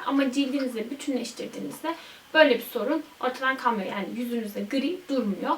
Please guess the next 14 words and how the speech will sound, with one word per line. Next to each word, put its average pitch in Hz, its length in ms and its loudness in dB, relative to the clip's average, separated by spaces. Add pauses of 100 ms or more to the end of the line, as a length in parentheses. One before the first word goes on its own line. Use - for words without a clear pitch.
Ben 370 180 8
bu 370 120 6
ürünü 359 300 4
parmaklarımla 311 600 6
uygulamayı 277 440 2
tercih 262 440 2
ediyorum. 233 260 0
Bence 247 260 2 (160)
en 269 120 4
iyi 285 140 6
uygulamayı 220 500 -2 (420)
parmaklarınızla 254 840 2
alıyorsunuz 269 560 -4
şekilde. 269 680 -6